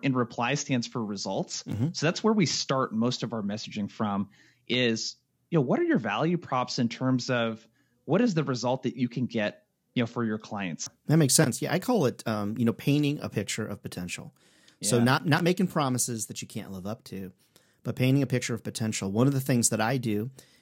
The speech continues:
Speaker 2: and you might, um, you might like this, is I try to encourage, uh, all the people I'm coaching as often as you can,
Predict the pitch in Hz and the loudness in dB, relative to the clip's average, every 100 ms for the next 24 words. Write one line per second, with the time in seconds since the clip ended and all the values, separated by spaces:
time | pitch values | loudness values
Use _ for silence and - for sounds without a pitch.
0 | _ 107 104 104 107 101 98 104 104 104 | _ -6 -4 0 2 0 -2 -4 -6 -6
1 | - 117 - 101 101 - 101 - 107 101 | -2 -2 -2 -6 -6 -4 -2 -2 -2 -4
2 | - 127 202 220 - - 113 107 - - | -4 0 2 2 0 0 0 -2 -6 -18
3 | - _ - 98 - 113 143 - 139 139 | -20 _ -8 -6 0 2 2 2 0 2
4 | 135 131 107 95 95 92 - - _ _ | 0 0 -2 -2 -6 -8 -12 -20 _ _
5 | 127 120 110 139 135 196 156 135 135 139 | 0 2 4 2 4 0 2 0 0 -2
6 | 131 - 117 95 101 | -2 0 0 -2 -4